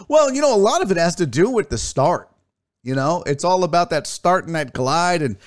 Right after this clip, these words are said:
when you get down, and it's, it's how you get off the line. What's up, Terrence? What's up, fam? You are not late, dude. If you're here, you're here. You're never late if you're here.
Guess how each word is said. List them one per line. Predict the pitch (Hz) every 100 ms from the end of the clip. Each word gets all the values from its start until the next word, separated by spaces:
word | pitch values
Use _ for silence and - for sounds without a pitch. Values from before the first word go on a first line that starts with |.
| _
when | -
you | 131
get | 110 170 -
down, | 156 170 185 185
and | 151 110 - _ _
it's, | 160 147
it's | 170 180
how | 147 160
you | 233
get | 170 214
off | 247
the | -
line. | 208 240
What's | 226 392
up, | 285
Terrence? | - 247 294 381 381 -
What's | 403
up, | 370 285 -
fam? | 320 415 427 - _ _ _ _ _ _
You | 202 277
are | 269
not | 277 302 247
late, | 285 269
dude. | 214 262 254
If | 208
you're | 226
here, | 214 277
you're | 302 247
here. | 156 240 247
You're | 156 175
never | 254 254
late | 233 247 240
if | 180
you're | 151
here. | 151 117